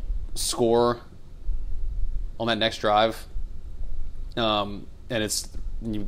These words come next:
put the ball back in U C F's hands, and maybe they start put together some more points, that could have gotten a little, a little cushion. Um, so props to the offense, man. They were fantastic all day.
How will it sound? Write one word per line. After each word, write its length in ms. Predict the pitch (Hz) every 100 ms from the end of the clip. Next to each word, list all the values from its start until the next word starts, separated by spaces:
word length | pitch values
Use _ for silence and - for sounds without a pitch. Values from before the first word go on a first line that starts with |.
| -
put 80 | 135
the 60 | 123
ball 120 | 113
back 200 | 110 110
in 80 | 107
U 100 | 110
C 200 | 110 110
F's 140 | -
hands, 300 | 110 110 104
and 100 | 101
maybe 160 | 107 104
they 100 | 107
start 240 | 113 107 - - -
put 100 | 120
together 200 | 113 110
some 120 | 104
more 140 | 131
points, 480 | - 113 113 - - - - - - - -
that 180 | 123 127
could 60 | 143
have 80 | 120
gotten 360 | 120 107 110
a 40 | 110
little, 260 | 107 104
a 40 | 120
little 200 | 113 107
cushion. 500 | 117 107 104 101 95 - - - -
Um, 420 | 107 104 98 95
so 140 | - 110
props 260 | 127 151 -
to 40 |
the 160 | 104 104
offense, 300 | 104 101 101
man. 140 | 107
They 80 | 113
were 300 | 117 110 -
fantastic 600 | - 101 - 104 98 101
all 160 | 98 104
day. 280 | 101 101